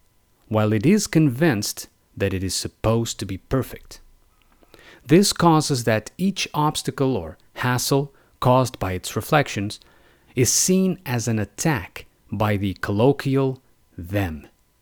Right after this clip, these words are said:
That is, that the problem comes not from its own actual nature reflected in the mirror of the world, only hidden from it through the denial of pride, but from an external enemy,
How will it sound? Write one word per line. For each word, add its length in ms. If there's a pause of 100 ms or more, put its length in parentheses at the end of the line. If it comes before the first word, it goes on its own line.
(380)
That 240
is, 380 (320)
that 160
the 80
problem 540
comes 360
not 360
from 220
its 240 (100)
own 580
actual 560
nature 580 (220)
reflected 640
in 140
the 80
mirror 320
of 140
the 80
world, 520 (400)
only 340
hidden 380
from 320
it 120
through 220
the 100
denial 460
of 140
pride, 460 (760)
but 160
from 240
an 80
external 720
enemy, 420